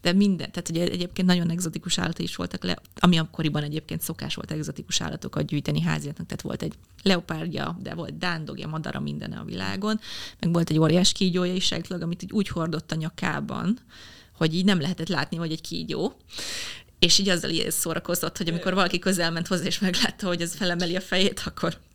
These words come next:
akkor ezen ő így jót mulatott, tehát, hogy voltak, ö,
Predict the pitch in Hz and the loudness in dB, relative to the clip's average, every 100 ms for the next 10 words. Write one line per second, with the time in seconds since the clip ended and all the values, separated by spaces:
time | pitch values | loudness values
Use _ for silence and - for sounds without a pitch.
0 | - 185 170 196 175 170 170 170 180 170 | -2 4 6 6 6 4 4 4 2 2
1 | 165 156 180 190 - - 175 170 170 185 | 0 -2 -2 -4 -2 -4 -4 -6 -2 0
2 | 175 - 165 - - 160 | 0 -2 -8 -6 -2 -2